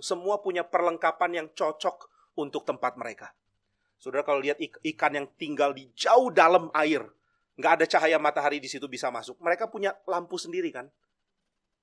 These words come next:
Hebat ya, ini perusahaan listrik dasar laut P D, P L D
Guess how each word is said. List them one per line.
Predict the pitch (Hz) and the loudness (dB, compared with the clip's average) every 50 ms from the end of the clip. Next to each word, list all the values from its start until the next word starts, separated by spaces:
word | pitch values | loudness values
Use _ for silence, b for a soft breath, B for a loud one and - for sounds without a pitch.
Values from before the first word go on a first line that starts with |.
| _ _ - | _ _ -12
Hebat | 143 139 131 131 113 | -12 -8 -8 -8 -8
ya, | - 120 127 | -6 -8 -8
ini | 143 156 165 - _ _ _ - | -8 -10 -12 -14 _ _ _ -12
perusahaan | - 135 139 131 - 135 135 135 | -8 -8 -8 -6 -6 -8 -8 -8
listrik | 131 127 131 - - - 131 - _ _ _ _ _ _ | -10 -10 -10 -12 -10 -12 -12 -12 _ _ _ _ _ _
dasar | - 123 113 - - 123 107 110 | -14 -14 -14 -10 -8 -8 -8 -6
laut | 117 113 113 113 _ _ _ _ _ _ | -6 -6 -6 -8 _ _ _ _ _ _
P | - 120 110 | -10 -10 -10
D, | 107 113 117 110 113 120 _ _ _ _ _ _ _ _ _ - | -8 -10 -12 -12 -12 -14 _ _ _ _ _ _ _ _ _ -10
P | 123 117 | -8 -6
L | - 120 120 113 - | -6 -6 -6 -6 -8
D | 123 120 113 110 110 110 - | -10 -10 -8 -8 -12 -12 -16